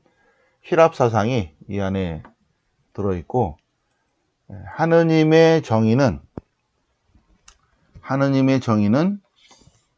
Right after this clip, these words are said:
어, 없어지지 않는다. 영원하다.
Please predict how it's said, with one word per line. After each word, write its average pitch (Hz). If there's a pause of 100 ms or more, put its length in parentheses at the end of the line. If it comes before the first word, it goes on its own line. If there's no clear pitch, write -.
(680)
어, 92 (640)
없어지지 131
않는다. 98 (920)
영원하다. 113